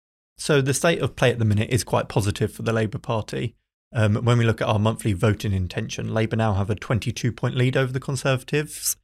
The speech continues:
So Labour we have on forty-seven, the Conservatives on twenty-five. Um, to put that in context, that's nearly twice as many voters backing Labour over the Conservatives. Um, and this is driven by kind of dissatisfaction with the government.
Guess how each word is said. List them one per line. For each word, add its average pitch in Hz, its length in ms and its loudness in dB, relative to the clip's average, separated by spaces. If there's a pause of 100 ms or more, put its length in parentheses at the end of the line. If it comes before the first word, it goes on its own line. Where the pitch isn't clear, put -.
(200)
So 120 180 2
Labour 113 420 2
we 117 140 2
have 104 160 2
on 101 80 0
forty-seven, 139 800 -2
the 117 60 -4
Conservatives 107 600 -4
on 107 120 -4
twenty-five. - 800 -6 (680)
Um, 95 380 4
to - 100 -8
put 165 120 2
that 113 80 4
in 110 80 0
context, - 460 -2
that's - 200 -4
nearly 113 200 2
twice - 380 0
as 101 100 0
many 104 200 4
voters 107 420 0
backing 117 340 -2
Labour 104 380 0
over 104 240 2
the 135 80 -2
Conservatives. - 920 -6 (580)
Um, 110 420 4
and 117 220 2
this 147 160 0
is 110 120 2
driven 117 360 4
by 110 140 2
kind 113 180 2
of 90 140 -6
dissatisfaction - 800 -2
with 95 140 -4
the 110 60 -12
government. 117 500 -2